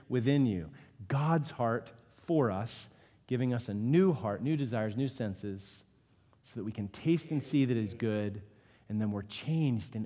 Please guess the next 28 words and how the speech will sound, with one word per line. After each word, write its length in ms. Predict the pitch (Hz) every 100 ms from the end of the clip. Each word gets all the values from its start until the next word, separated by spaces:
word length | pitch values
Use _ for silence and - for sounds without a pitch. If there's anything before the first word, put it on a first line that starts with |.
| -
energized 720 | 131 143 120 110 85 87 -
to 100 | 110
effect 560 | 95 - 131 117 - - 160 151 151 - -
change. 480 | - 143 110 87 82
So 300 | - 143 110 -
again, 200 | 151 117
this 160 | 143 127
is 100 | 98
Jesus' 520 | - 185 170 139 117
job 280 | - 160 160
description, 600 | 156 180 165 - 160 147 - - 151
and 260 | 131 120 - - - - _
we 100 | 147
can 140 | 147 123
be 100 | 117
confident 800 | - - 202 233 - 226 226
that 100 | 185
he 180 | 135 185
will 100 | 180
get 200 | 156 170
the 80 | 160
job 380 | 117 151 147 117
done. 260 | 127 117
He's 260 | 117 117 101
really 560 | 113 127 180 233 254 208
good 220 | 202 165
at 220 | 123 113
it. 260 | 139 -